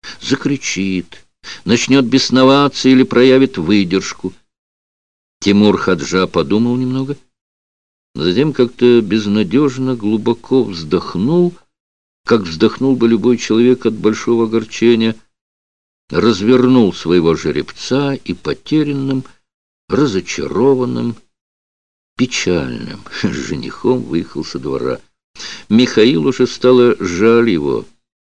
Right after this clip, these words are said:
Как, должно быть, саднет его гордое, самолюбивое, не знающее отказов сердце.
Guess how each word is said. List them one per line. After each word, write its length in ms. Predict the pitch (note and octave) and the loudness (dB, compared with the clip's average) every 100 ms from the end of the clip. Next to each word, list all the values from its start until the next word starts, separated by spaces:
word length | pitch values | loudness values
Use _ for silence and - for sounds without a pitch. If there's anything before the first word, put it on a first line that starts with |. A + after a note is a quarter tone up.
| _ - | _ -8
Как, 380 | - - - | -4 -4 -6
должно 400 | - D3 C3+ D3 | -2 -2 -2 -6
быть, 180 | D3 C#3 | -4 -6
саднет 580 | - - - - C#3+ - | -6 -4 -2 -4 -8 -6
его 180 | C3+ C#3 | -2 0
гордое, 600 | A#2 D3+ C#3+ C#3 C#3 C3 | 2 2 2 2 2 2
самолюбивое, 840 | - - A2+ A#2 G2+ D3+ C#3+ C#3 | 0 -2 0 2 2 0 0 0
не 140 | B2 A2+ | 0 -2
знающее 580 | F#2 A2+ C3+ B2+ - A2 | -2 -4 -4 -4 0 0
отказов 540 | G#2+ A#2+ C3 A2 - | 2 0 0 0 -4
сердце. 640 | - A2+ B2+ - - - | 0 2 2 0 -6 -8